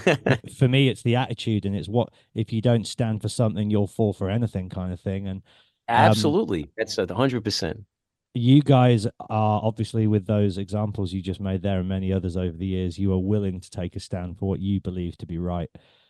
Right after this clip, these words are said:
Speaker 2: despite whatever kickback that may get from, you know, outside sources, but I guess in some cases, maybe, maybe your own fan base as well sometimes. Um,
Speaker 1: Yeah, well, you know, I like to, I like to think that we cheer our fan,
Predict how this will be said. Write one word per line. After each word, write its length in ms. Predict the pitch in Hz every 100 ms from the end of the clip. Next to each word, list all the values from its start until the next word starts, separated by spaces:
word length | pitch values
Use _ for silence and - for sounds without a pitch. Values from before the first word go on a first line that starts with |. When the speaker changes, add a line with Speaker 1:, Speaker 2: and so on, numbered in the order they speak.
| _
Speaker 2:
despite 540 | 113 - - 110 107 98
whatever 500 | 98 101 98 95 90 _ _ _ _ _
kickback 480 | - 147 - 131 117 -
that 200 | 117 110
may 200 | 110 107
get 340 | 113 123 117 - -
from, 420 | 123 107 101 104
you 160 | 110 107
know, 180 | 104 107
outside 480 | 143 156 - 151 135
sources, 380 | - 135 117 127
but 140 | -
I 40 | 123
guess 220 | 160 170
in 60 | 147
some 240 | - 135
cases, 400 | - 120 101 107
maybe, 560 | 107 113 131 120 107 104 _ -
maybe 340 | 110 151 117
your 240 | 110 110 113
own 160 | 117
fan 240 | 113 127 143
base 240 | 101 90
as 80 | 98
well 160 | 113
sometimes. 640 | 98 113 127 104 82 95 - _ _ _ _ _ _ -
Um, 420 | 98 101 101 - _ _ _ -
Speaker 1:
Yeah, 200 | 277 262 -
well, 200 | 143 143
you 100 | 170
know, 100 | 170
I 140 | 135
like 220 | 160 180 165
to, 140 | 147 -
I 100 | 107
like 200 | 139 156
to 80 | 156
think 240 | - 127 -
that 140 | 107
we 120 | 113
cheer 400 | 101 - 117 113
our 120 | 101 98
fan, 440 | 107 98 98